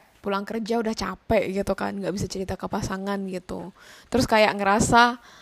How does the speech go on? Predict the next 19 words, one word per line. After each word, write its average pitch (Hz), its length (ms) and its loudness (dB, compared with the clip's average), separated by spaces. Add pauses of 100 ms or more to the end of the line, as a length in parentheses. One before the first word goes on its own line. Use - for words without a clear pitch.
(360)
eh, 196 240 -4
pasangan 214 400 2
nggak 208 220 0 (160)
ada 190 180 0
untuk 190 280 -6
kita 196 680 -6
gitu. 196 360 -14 (280)
Padahal 208 240 -2
kan 285 120 2
sebenarnya 247 360 2
karena, 233 400 2 (880)
bukan 226 360 0
karena 220 240 2
pasangan 208 400 2
nggak 190 200 2 (160)
ada 247 140 2 (100)
kan 185 200 -4
ya 190 320 -2
gitu, 180 440 -10